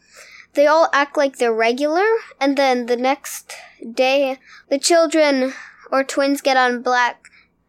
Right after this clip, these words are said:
Phillip's, like, back, and then Black Phillip runs everywhere, destroying the farm,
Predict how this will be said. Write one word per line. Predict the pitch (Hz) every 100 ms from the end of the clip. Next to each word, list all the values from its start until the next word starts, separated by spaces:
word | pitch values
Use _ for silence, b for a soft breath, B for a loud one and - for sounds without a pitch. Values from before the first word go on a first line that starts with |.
| _ _
Phillip's, | - 269 269 247 - 269
like, | 233 220 _
back, | 220 226 330 453 - B B B
and | 262 277
then | 269 247
Black | 254 262 -
Phillip | 269 254 233
runs | 240 247 247 247
everywhere, | 247 247 269 254 254
destroying | 247 254 - 262 254 262
the | 247
farm, | - 240 247 294